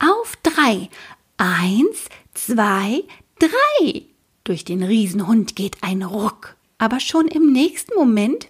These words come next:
fällt er wieder in sich zusammen wie ein nasser Sack. "Stell dir vor, an der Decke hängt eine dicke Fleischwurst", rufe ich. "Auf drei. Eins, zwei, drei."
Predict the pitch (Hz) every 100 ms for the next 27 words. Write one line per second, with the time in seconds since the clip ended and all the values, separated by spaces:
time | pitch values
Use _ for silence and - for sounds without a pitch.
0 | - 214 262 381 - 220 208 220 247 190
1 | - 214 233 240 294 247 233 214 226 -
2 | 214 294 466 - 262 254 220 190 - -
3 | - 208 214 220 226 233 427 - - _
4 | - - - 392 466 403 381 339 339 -
5 | 285 277 302 320 330 294 311 - 285 302
6 | 262 370 381 392 - - 359 466 453 -
7 | 415 294 - _ 185 - - 196 - -
8 | - 254 320 - 320 370 480 403 - _
9 | _ 453 427 - - - 392 480 440 _
10 | - 415 523 453 240